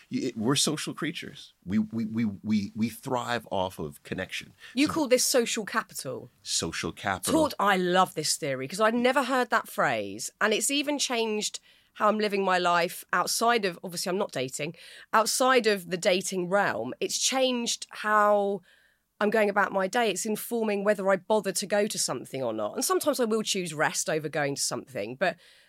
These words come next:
Speaker 2: the value in social capital seems pertinent to this conversation. Tell us, tell us about it.
Speaker 1: Absolutely. It, it all connects because social capital is just essentially everything that is our asset. It could be our network,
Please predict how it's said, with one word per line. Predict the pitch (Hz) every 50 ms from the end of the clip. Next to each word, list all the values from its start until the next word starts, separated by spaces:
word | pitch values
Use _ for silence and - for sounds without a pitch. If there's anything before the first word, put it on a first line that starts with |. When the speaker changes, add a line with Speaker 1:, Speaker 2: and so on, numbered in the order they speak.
| _ _
Speaker 2:
the | - 208
value | 190 190 196 226 262 285 311 302 269 226 190 175 170
in | 165 165
social | - - 202 185 185 - - 180
capital | - - - - - - - - 165 139 123 120 113 -
seems | 196 - - - 202 196 190 190 190 -
pertinent | - - - 302 277 262 - - 156 127 123 123 - _ -
to | - 156
this | 131 -
conversation. | - - 156 139 131 - - 123 127 - - 147 139
Tell | - 233 233
us, | 220 - -
tell | - 233 240
us | 220 208 -
about | 185 175 156 151 147 - -
it. | 117 - -
Speaker 1:
Absolutely. | - 101 98 - - - 104 98 71 78 82 85 98 -
It, | - 107 98 -
it | 104 98
all | 95 101 104 101
connects | 107 - 107 107 98 85 - -
because | - - 87 - 104 85 - - - -
social | - - 135 170 - - 131 113
capital | - 120 110 104 107 113 90 85 85
is | 85 87 82 -
just | - 110 107 -
essentially | 98 90 - 113 98 92 - 95 85 80 78 - - - - _ _ _
everything | 123 135 147 170 170 175 170 - 165 147 131 127 123 120 110 -
that | 107 98 87 -
is | 104 90 - -
our | - 98 92 85 82 -
asset. | - 87 85 - - - 62 - - _ - - _ _ _ _
It | - 95 -
could | - - 85
be | 95 92
our | 82 80
network, | 78 82 90 90 - 85 82 78 - - _